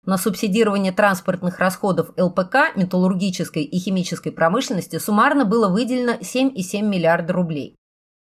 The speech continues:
Но компании подали заявки на пятнадцать миллиардов рублей только за перевозки во втором полугодии прошлого года. По мнению экспертов, объём субсидий для этих трёх отраслей нужно увеличить втрое. Российский Л П К в прошлом году пострадал от усиления санкций.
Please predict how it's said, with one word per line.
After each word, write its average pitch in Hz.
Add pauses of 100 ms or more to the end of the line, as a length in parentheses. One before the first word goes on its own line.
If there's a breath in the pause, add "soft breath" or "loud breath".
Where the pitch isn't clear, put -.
Но 226
компании 262
подали 226
заявки 220
на 214
пятнадцать 220
миллиардов 165
рублей 185
только 247
за 202
перевозки 196
во 196
втором 190
полугодии 170
прошлого 180
года. 175 (400)
По 180
мнению 185
экспертов, 240
объём 175
субсидий 196
для 165
этих 160
трёх 170
отраслей 175
нужно 190
увеличить 165
втрое. 156 (340)
Российский 196
Л 185
П 185
К 254
в 269
прошлом 185
году 175
пострадал 196
от 196
усиления 185
санкций. 165